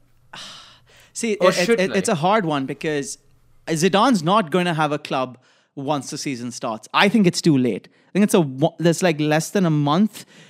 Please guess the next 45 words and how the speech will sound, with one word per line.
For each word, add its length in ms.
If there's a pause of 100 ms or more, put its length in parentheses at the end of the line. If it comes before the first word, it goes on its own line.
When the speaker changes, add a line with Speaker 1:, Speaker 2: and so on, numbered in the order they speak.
Speaker 1:
before 320
all 260
the 100
major 440
leagues 360
start 360
their 140
games. 480 (560)
And 120
if 60
Zidane 580
wanted 460
a 80
job, 300
he 80
would 100
have 140
gotten 280
it. 160 (380)
There 180
were 120
rumors 640
that, 340
um, 540 (240)
there 160
were 80
rumors 340
that 140
he'd 160
go 100
to 80
Juve, 560
but 220 (280)
Juve, 260
I 140
think, 360
made 140
the 60
smart 360
decision 360
and 120
brought 260
back 260
Max 300
Allegri. 440